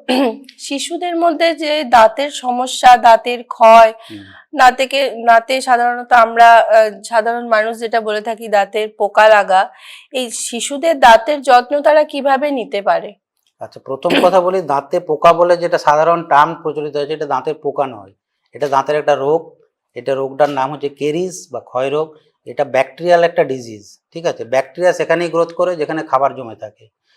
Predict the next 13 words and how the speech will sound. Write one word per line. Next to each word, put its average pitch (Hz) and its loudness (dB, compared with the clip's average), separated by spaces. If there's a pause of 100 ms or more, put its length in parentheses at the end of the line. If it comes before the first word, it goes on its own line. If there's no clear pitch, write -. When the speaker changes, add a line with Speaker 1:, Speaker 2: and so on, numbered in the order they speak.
(160)
Speaker 2:
যদি 135 -6
ভালো 139 0
করে 165 2
আপনি 160 0
দাঁত 143 -2
পরিষ্কার 143 -6
না 131 -6
করেন, 156 -4 (320)
তাহলে 135 -8
সেখানেই 151 -10
খাবার 139 -2
জমে 147 -8
থাকবে। 147 -4